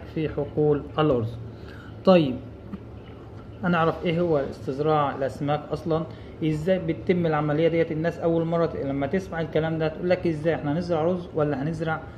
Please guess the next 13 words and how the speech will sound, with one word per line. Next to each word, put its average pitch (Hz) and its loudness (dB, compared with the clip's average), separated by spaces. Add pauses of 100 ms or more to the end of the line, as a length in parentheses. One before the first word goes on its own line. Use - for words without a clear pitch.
(120)
سمك؟" 170 2 (520)
ولكن 185 6 (800)
الاتنين 175 4 (100)
هيتزرعوا 160 4
مع 147 6
بعض 160 6 (260)
إزاي؟ 151 2 (480)
ده 165 2
حاجة 165 2 (120)
وده 160 2 (180)
حاجة 160 2 (220)
تانية 160 2 (180)
خالص. 135 4